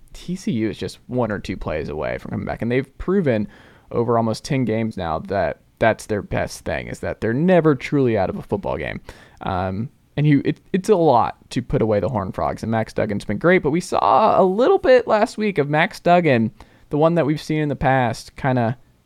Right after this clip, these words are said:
come back to the forefront where you're like, "Oh, right, this, this is not the same. This was not the Max Duggan we've seen all year," and more of what we saw previously. No Quentin Johnson last week, which mattered,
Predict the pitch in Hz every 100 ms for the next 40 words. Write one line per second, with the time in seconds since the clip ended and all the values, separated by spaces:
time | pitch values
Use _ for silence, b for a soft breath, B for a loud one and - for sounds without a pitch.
0 | _ - 156 160 156 - 139 - 117 117
1 | - 95 62 104 101 95 - 135 120 110
2 | 98 - - _ _ - 123 123 120 110
3 | - - 113 104 98 - _ 135 147 165
4 | 147 135 131 127 110 - - 110 104 98
5 | - 139 107 95 71 - b b b -
6 | 107 101 95 - - 113 110 107 95 -
7 | 101 95 - 78 - 160 196 120 - 104
8 | 123 b b b b b b b b b
9 | b _ 147 175 202 220 165 151 139 135
10 | 113 87 - 101 - 104 110 101 95 98
11 | 143